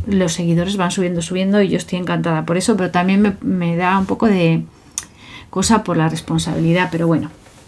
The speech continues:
estamos aquí para divertirnos, así que he decidido que voy, que voy a hacer lo que me apetezca, porque hacer patchwork si no me apetece no tiene sentido.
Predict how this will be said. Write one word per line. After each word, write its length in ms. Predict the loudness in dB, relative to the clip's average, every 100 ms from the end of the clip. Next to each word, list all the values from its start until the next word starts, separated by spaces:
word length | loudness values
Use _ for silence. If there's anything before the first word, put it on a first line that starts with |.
| -20 -20 -20 -12
estamos 400 | -8 0 0 2
aquí 180 | -2 -2
para 240 | -2 0 0
divertirnos, 640 | 0 -2 -2 0 0 0
así 180 | -4 -4
que 240 | 0 0 -2 -18 -20 -4
he 140 | 4 4
decidido 440 | 4 2 2 2
que 140 | 0
voy, 320 | -2 -2 -4 -8 -6
que 140 | -4 -2
voy 180 | 0
a 60 | 0
hacer 260 | 0 0 2
lo 160 | 0
que 140 | 0 0
me 200 | 2 2
apetezca, 640 | 2 0 -2 -2 0 0 0
porque 320 | -4 -4 -4 -4
hacer 300 | -2 -2 2
patchwork 400 | 2 2 0 -2
si 100 | -4
no 80 |
me 60 | -2
apetece 340 | -2 -2 4
no 140 | 4 4
tiene 240 | 0 -2
sentido. 480 | -2 -2 2 2